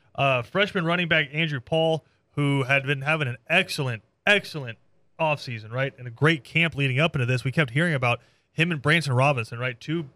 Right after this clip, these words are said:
big-time freshmen, big bodies. Didn't quite have their assignments down yet, but were guys who were gonna see touches, right? And could be that fourth running back that just in case somebody gets an ankle, something like that, you can lean on them and not see production drop off.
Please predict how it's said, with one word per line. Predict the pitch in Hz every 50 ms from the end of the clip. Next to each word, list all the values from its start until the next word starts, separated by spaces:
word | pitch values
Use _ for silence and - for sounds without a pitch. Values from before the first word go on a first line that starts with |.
| _ _ _ _
big-time | - 151 160 160 - 165 156 156
freshmen, | 139 - 156 151 156 139 - 160 151 139 - _ _ _ _ - 120
big | - 165 175 160 139
bodies. | 143 143 151 151 156 156 147 135 - _ _ _ _ _ _ _ _ -
Didn't | 147 147 180 175
quite | - 190 185 185
have | 175 175 175 170
their | 175 175
assignments | 156 - - 175 180 175 165 143
down | - 151 143 139
yet, | 135 143 147 139 123
but | 139
were | 135 131 131
guys | 127 135 135 147 143
who | - 143
were | 135 123
gonna | 120 143 151 143
see | 127 - - 139 120
touches, | - - - 202 190 - - 92 _ _ _ _ _ _ _ _ _ _
right? | - 139 151 160
And | 147 135
could | - 151 143
be | 123 147 160 165
that | 160 151 131 113
fourth | - _ _ - 151 156 147 131 -
running | 131 147 170 170 160 143
back | 131 131 131 127 120 - _ _ _ _ _ _ _ -
that | - -
just | - - 131 135 -
in | 156
case | 143 175 185 196 185 175 185 - - _ _ _ _
somebody | - - 143 139 143 135
gets | 127 143 127 -
an | 127
ankle, | 151 185 180 - 190 180 175 - _ _ _ _ _
something | - 147 139 135
like | 135 127
that, | - 156 147 151 156 - _ _ _ -
you | 139 127
can | - 143 143
lean | 156 160 156
on | 151 143
them | 139 139 143 139
and | 123 127 127 127
not | 139 135 127
see | - - 123
production | - 123 123 147 147 - - 120
drop | 120 120 113 110 123
off. | 117 113 110